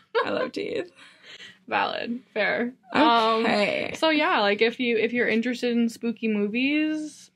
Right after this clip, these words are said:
Speaker 2: and you haven't seen these, or maybe if you have, like, maybe go give 'em a quick, a quick watch. I
Speaker 1: Yeah.
Speaker 2: think that it'd be a great addition to the spooky time.
Speaker 1: Yeah.
Speaker 2: Um,
Speaker 1: So, so after y-,
Speaker 2: <laughs>
Speaker 1: after you've picked your costume,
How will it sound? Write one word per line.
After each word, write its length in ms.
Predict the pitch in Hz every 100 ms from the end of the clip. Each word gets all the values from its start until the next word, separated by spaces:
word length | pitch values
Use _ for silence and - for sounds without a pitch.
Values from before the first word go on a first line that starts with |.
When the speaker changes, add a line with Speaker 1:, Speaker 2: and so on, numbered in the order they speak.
| -
Speaker 2:
and 100 | 214
you 100 | 220
haven't 320 | 220 214 220
seen 160 | 220 233
these, 160 | 262 262
or 100 | 233
maybe 240 | 262 330
if 80 | 339
you 140 | 349
have, 460 | 277 330 214 202 196
like, 200 | 202 196
maybe 240 | 208 226
go 160 | 220 226
give 160 | 220 220
'em 100 | 220
a 60 |
quick, 440 | 214 220 214 - -
a 40 |
quick 260 | 226 247 240
watch. 540 | 233 269 180 - -
I 60 | 233
Speaker 1:
Yeah. 220 | 247 240
Speaker 2:
think 120 | 208 -
that 60 |
it'd 100 | 202
be 140 | 214 214
a 220 | 190 196
great 440 | 190 185 196 196 -
addition 480 | 190 202 185 - -
to 120 | 175
the 240 | 180 208
spooky 440 | - - 196 190 185
time. 560 | - 180 - 87 - -
Speaker 1:
Yeah. 420 | 226 123 - - _ _ -
Speaker 2:
Um, 640 | 196 190 180 156 117 214
Speaker 1:
So, 340 | - 277 233
so 200 | 240 254
after 420 | 226 269 294 - 311
y-, 340 | 302 285 - - -
Speaker 2:
<laughs> 120 | -
Speaker 1:
after 320 | 311 381 381
you've 220 | 320 285 -
picked 300 | 285 285 311
your 160 | 285
costume, 1040 | 277 262 247 - - 233 208 214 269 320